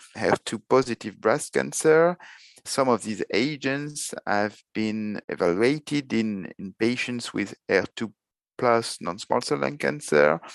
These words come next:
We have preliminary data, we have retrospective data, phase two studies with new compounds. So this is highly promising. And some of the patients actually, uh,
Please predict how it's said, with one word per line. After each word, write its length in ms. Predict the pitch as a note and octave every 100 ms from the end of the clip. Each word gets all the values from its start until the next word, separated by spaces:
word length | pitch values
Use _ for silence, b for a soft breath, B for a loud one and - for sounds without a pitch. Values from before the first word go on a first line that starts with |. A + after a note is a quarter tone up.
| B B B B
We 140 | B2+
have 260 | A#2+ A#2 -
preliminary 580 | A#2 A2+ A2 G#2 G2+ G#2
data, 840 | A2 A#2+ D3 - D3 D3+ D#3 D#3+ -
we 180 | A#2 G#2+
have 200 | G#2 -
retrospective 640 | A#2 - B2+ C3 - B2+
data, 500 | - C3 C#3 E3 C#3 C#3
phase 260 | C#3 C3+ -
two 160 | C3
studies 680 | A#2+ - A#2+ A#2+ C3 C3+ - B B B B
with 200 | G#2 G#2
new 180 | G#2+ B2+
compounds. 720 | - A#2+ C3+ - C3+ C3+ C#3+ C#3+
So 200 | A#2 G#2+
this 240 | A2 -
is 80 | A2
highly 580 | - - A2 A2+ A#2 A2 -
promising. 840 | - G#2 A#2+ C#3+ C3+ D3 D#3 D#3 - B B B _
And 580 | - A#2+ A#2+ B2 B2 A2+
some 240 | - D#3
of 140 | D#3 A2+
the 100 | G2+
patients 880 | - G#2 D3+ - G2 F#2+ - - -
actually, 640 | - G2+ - - A2 A2 A2+
uh, 180 | F#2+